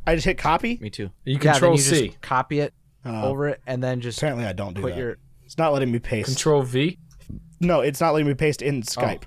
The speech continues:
Speaker 2: I, yeah, that's what I did. I just, like, clicked on the text box and then control V.
Speaker 1: This is great podcasting.
Speaker 3: This is.
Speaker 2: <laughs> Tech tutorial with bacon and eggs.
Speaker 3: <laughs> Have you learned about,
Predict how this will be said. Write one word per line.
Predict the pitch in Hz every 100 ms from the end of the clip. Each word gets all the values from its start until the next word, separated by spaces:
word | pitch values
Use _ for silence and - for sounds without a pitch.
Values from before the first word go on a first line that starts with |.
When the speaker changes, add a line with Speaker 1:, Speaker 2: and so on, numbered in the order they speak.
| -
Speaker 2:
I, | 127 175
yeah, | 151 143
that's | 156 170
what | 185
I | 120 170
did. | 117
I | 120
just, | 135 -
like, | 117
clicked | - 143 143
on | 127
the | 120
text | - 131 -
box | 131 127 -
and | 110
then | 110 110
control | 113 - 113
V. | 107 95 - -
Speaker 1:
This | 185
is | 202
great | 151 180 185 -
podcasting. | 151 131 131 135 151 131
Speaker 3:
This | 135 151
is. | 143 107 87 269 - 247 180 -
Speaker 2:
<laughs> | - - - -
Tech | 247 277
tutorial | 185 - 135 123 120
with | 113 -
bacon | 185 214 226
and | 202
eggs. | 214 170 - - - -
Speaker 3:
<laughs> | 254 233 240 202 185 - - 175 131 -
Have | 165 156
you | 165
learned | 175 180
about, | 156